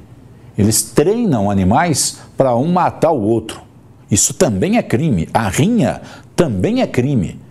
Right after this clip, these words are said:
Os policiais ambientais foram até o local e conseguiram apreender esta arma.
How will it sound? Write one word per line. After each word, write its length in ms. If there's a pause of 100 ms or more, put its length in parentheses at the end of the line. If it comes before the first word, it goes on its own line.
(240)
Os 100
policiais 520
ambientais 520
foram 280
até 200
o 40
local 320
e 40
conseguiram 480
apreender 500
esta 280
arma. 400